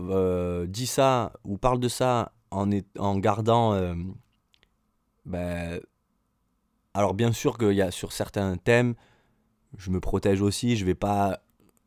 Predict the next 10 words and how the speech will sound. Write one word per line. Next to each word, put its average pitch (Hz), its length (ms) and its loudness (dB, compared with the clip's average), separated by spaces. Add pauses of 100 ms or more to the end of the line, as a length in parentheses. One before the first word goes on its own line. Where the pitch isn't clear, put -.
(160)
dans 95 240 -2
le 95 100 -2
cent 113 220 -2
pour - 260 -8
cent 113 280 2
de, 95 420 2
de, 90 360 -2
de, 90 360 -6 (800)
de 95 180 -4
détails, 135 520 2